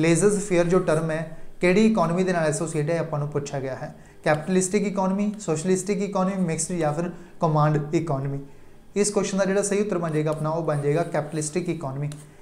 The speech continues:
ਕੈਪੀਟਲਿਸਟਿਕ ਇਕਨੋਮੀ ਦੇ ਨਾਲ ਐਸੋਸੀਏਟ ਹੈ laissez faire। ਇਸ ਦਾ ਆਨਸਰ ਬਣ ਜਾਏਗਾ ਆਪਣਾ ਕੈਪੀਟਲਿਸਟਿਕ ਇਕਨੋਮੀ।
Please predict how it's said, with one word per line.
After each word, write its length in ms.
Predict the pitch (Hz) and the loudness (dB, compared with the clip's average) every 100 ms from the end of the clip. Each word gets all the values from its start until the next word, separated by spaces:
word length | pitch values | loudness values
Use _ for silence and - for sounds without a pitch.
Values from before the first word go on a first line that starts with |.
| - | -4
ਕੈਪੀਟਲਿਸਟਿਕ 600 | - 165 165 196 190 220 | 2 2 2 -4 0 0
ਇਕਨੋਮੀ 420 | 220 - 175 180 196 | 0 0 0 0 0
ਦੇ 80 | |
ਨਾਲ 160 | 185 170 | 0 0
ਐਸੋਸੀਏਟ 480 | 165 185 175 165 156 | -2 -2 -4 -4 -4
ਹੈ 220 | 170 175 - - - - - | -4 -6 -14 -20 -20 -14 -2
laissez 420 | 156 160 165 185 | 2 4 4 4
faire। 380 | 185 160 143 139 - - - - - - | 0 0 0 -2 -6 -18 -20 -20 -20 -4
ਇਸ 100 | 175 | 0
ਦਾ 80 | 165 | 2
ਆਨਸਰ 200 | 190 196 | 2 0
ਬਣ 180 | 175 165 | 0 0
ਜਾਏਗਾ 180 | 160 156 | 0 0
ਆਪਣਾ 440 | 151 151 147 - - | 0 -2 -2 -8 -6
ਕੈਪੀਟਲਿਸਟਿਕ 720 | 156 147 151 156 151 - 170 214 220 - | -2 0 0 0 0 -2 -4 -4 -6 -6
ਇਕਨੋਮੀ। 500 | 151 151 147 151 | -4 -2 0 -2